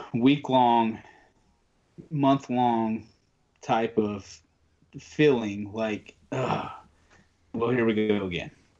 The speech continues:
We're gonna do this again in two thousand sixteen. We're gonna do this again in two thousand seventeen." This loss, as horrible as it was and as embarrassing as it was, it's embarrassing as a writer, it's embarrassing as a fan.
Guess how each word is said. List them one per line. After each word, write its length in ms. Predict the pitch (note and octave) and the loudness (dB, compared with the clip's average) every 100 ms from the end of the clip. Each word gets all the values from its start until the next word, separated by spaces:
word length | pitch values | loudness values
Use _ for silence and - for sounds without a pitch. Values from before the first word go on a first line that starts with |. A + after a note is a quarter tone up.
| _ | _
We're 140 | A2 G#2+ | 0 2
gonna 180 | G#2+ G#2+ | 4 4
do 140 | A2 | 4
this 160 | G#2+ G#2+ | 2 2
again 380 | G#2+ A2+ A2+ A2 | 2 4 6 4
in 100 | G#2 | 4
two 160 | A2+ | 0
thousand 400 | A2 G#2+ G#2 G#2+ | 0 0 0 -2
sixteen. 500 | G#2 - - - - | 0 0 0 -4 -4
We're 80 | F#2 | 0
gonna 140 | A#2 A2+ | 4 6
do 100 | A2+ | 6
this 220 | A2 - | 4 0
again 340 | G2+ G#2+ A2 | 2 4 6
in 80 | G#2+ | 6
two 160 | G#2+ B2 | 6 4
thousand 360 | C3+ G#2 G2+ | 4 2 0
seventeen." 500 | - F2 D#2 - - - _ - - _ _ _ _ - - _ _ | -4 -6 -6 -10 -16 -20 _ -20 -20 _ _ _ _ -20 -20 _ _
This 320 | F#2+ D3+ - - | 2 2 2 2
loss, 480 | B2+ A2+ G#2+ - - - _ | 4 4 2 -4 -14 -18 _
as 240 | G#2+ G#2+ G#2+ | -6 -6 -2
horrible 520 | C#3 C#3 B2 A#2+ A2+ | 4 6 6 4 2
as 160 | G#2+ | 0
it 100 | A2 | -4
was 500 | G2 G#2+ G2+ G2 F#2+ - | -4 -2 -2 -4 -8 -10
and 420 | G#2+ G2+ G2+ G2+ | -8 -6 -4 -4
as 300 | G#2 A2 F#2+ | -4 -6 -2
embarrassing 720 | G#2+ G#2 A2+ C#3 - - A#2+ G#2 | 0 2 4 4 2 0 -2 -2
as 120 | G2+ | -2
it 80 | G#2+ | -2
was, 300 | G#2 G#2+ A2+ | 0 0 0
it's 160 | G#2 | -2
embarrassing 600 | - G#2+ A2+ B2 B2+ B2 A#2 | 0 2 6 4 4 2 2
as 160 | G#2+ | 0
a 60 | G#2 | -2
writer, 460 | G2+ A2 B2+ C#3+ C3 | 2 4 6 6 4
it's 160 | A2+ | 2
embarrassing 580 | G#2 G2 G#2 A2+ - A2+ | -4 -2 -2 -2 0 -2
as 160 | G#2 F#2+ | -2 -4
a 40 | |
fan. 580 | - A2+ A#2 C3+ D3 | -4 0 4 4 4